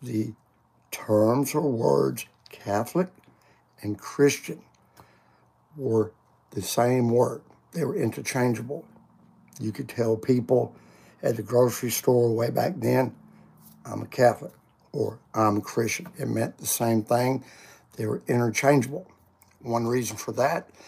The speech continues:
is, of course, we know the word Christian, uh, meant, you know, like, followers of Christ or little Christ. We know that word was first used at Antioch in the book of Acts.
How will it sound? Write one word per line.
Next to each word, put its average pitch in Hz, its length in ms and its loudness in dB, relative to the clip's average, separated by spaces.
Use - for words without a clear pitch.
is, 110 240 -2
of 101 120 -12
course, - 360 -6
we 127 80 -2
know 123 220 -2
the 120 120 -6
word 120 440 -4
Christian, 120 720 -4
uh, 113 160 -14
meant, 117 300 -4
you 110 120 -6
know, - 160 -4
like, - 180 -6
followers 120 520 0
of 120 120 -8
Christ 135 600 -2
or 151 120 0
little 123 300 -2
Christ. 127 680 -2
We 120 160 2
know 117 380 4
that 120 340 -2
word 113 260 -2
was 107 180 -10
first - 480 -2
used 117 460 -8
at 120 240 -12
Antioch 123 800 -4
in 117 80 -2
the 107 80 -2
book 117 160 -8
of - 80 -4
Acts. - 420 -4